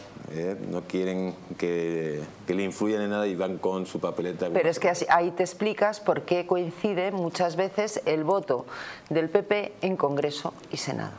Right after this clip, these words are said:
Speaker 1: Pero
Speaker 2: Porque es mucho más difícil que lleguen al colegio electoral y luego marquen una
Speaker 1: Pero
Speaker 2: cruz de cada, porque traen la papeleta de casa.
Speaker 1: Pero es que si, si vemos los votos que ha habido del Partido Socialista en el Congreso y el Senado, también coinciden.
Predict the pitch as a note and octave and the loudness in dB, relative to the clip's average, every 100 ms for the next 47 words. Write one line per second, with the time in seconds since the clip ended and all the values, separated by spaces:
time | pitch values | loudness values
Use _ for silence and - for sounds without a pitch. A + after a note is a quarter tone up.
0 | - - - - - F3 - A3+ A3+ A#3+ | -16 -20 -14 -6 4 4 6 6 6 2
1 | B3 A#3 A3+ F#3 A3+ A3+ A#3+ - G3 G3 | 2 2 2 2 0 2 -2 0 -2 -2
2 | - - - - D#3+ F#3+ F#3 F#3+ - E3+ | -8 -16 -8 0 4 4 4 2 4 4
3 | F#3 - F#3+ F#3+ - F#3 - F#3+ F#3 F#3 | 4 4 4 4 2 0 2 4 4 4
4 | F#3 E3+ F3 F3+ E3+ F3+ F3+ F3+ F3 F3+ | 4 4 4 2 2 2 2 2 4 4
5 | F3+ F3+ F3 E3+ F3 F#3+ F3 F3 B3+ C#4 | 4 6 6 6 4 4 4 4 2 4
6 | C4 F#3+ F3 F3+ A2+ C3 A#3+ C#4 B3 F2 | 2 4 2 4 2 4 2 2 0 2
7 | E2+ - A#2 - - - F2+ - - D#2+ | 0 2 2 0 -8 -4 -4 -2 -2 0
8 | F#2 A2+ A2+ G#2 G2 A#2+ C3+ F2+ D#2 - | 0 0 2 0 2 2 2 -2 -4 -6
9 | - - F2 E2 G#2+ A#2 F2 D#2+ E2 D2+ | -12 -6 -2 0 0 2 2 0 -2 -2
10 | F2+ G2+ G2 A2 - E2 D#2 D#2+ E2+ A2 | -2 0 0 0 0 0 -2 -2 0 0
11 | - C#2+ - D#2+ D#2+ - A2+ G#2+ B2 - | 0 -4 -4 -4 -2 -2 0 2 0 -4
12 | - - F2+ F2 C3+ C3+ G2+ F2+ E3 F3 | -4 -2 0 0 0 2 0 0 0 2
13 | D#2 | -2